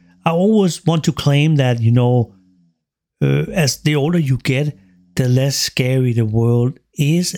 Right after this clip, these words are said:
and the more scary the world is, because you know more. You know more of the dangers that you have to deal with every day,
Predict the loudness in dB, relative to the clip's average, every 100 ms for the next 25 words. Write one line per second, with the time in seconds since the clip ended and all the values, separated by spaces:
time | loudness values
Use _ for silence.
0 | -2 0 0 2 0 0 -2 -2 -4 -2
1 | 0 0 0 0 0 0 0 -2 -2 -4
2 | -12 _ _ -20 _ -4 -2 -2 0 -2
3 | 0 0 0 0 0 -2 -6 -10 _ _
4 | _ -2 0 0 0 0 0 0 -2 -2
5 | -2 0 -2 -2 -2 -2 0 0 -2 -2
6 | -4 -4 -4 -2 0 0 0 -2 -2 -2
7 | -2 -4